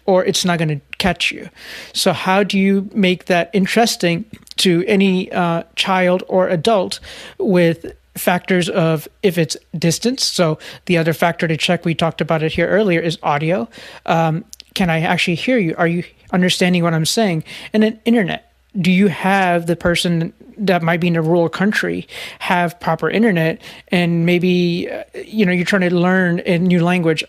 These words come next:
Uh, another quick example, I had a friend that is from, uh, the West Coast and wanted to learn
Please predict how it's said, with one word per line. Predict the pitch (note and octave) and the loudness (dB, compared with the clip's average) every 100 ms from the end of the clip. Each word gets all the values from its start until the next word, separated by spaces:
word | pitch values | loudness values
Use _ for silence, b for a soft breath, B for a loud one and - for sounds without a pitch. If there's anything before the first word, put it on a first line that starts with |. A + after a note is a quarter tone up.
| - | -8
Uh, | - E3+ - | -8 -6 -8
another | - G#3 F#3 F3+ | -6 -2 0 0
quick | F3 F#3 E3+ | 0 -2 -2
example, | E3+ D3+ F#3+ F#3 F3+ E3+ B B | -2 0 0 2 -2 -2 B B
I | E3 | -2
had | D#3 | -2
a | |
friend | D#3 - E3+ F3+ - | -2 -2 -2 -2 -4
that | - E3+ - - | -2 -2 -2 -2
is | F3 | -2
from, | - E3+ D#3 E3+ | 0 0 -2 -2
uh, | G3+ D#3+ D#3+ | -2 -2 -2
the | E3+ | 0
West | F#3+ G3+ - - - | 0 0 -4 -8 -2
Coast | F3 G3 - | 0 0 -2
and | G3 F3 F3+ | -2 -2 -2
wanted | G3 F3 - | 0 0 0
to | F3 | 0
learn | F3 E3+ | 0 -2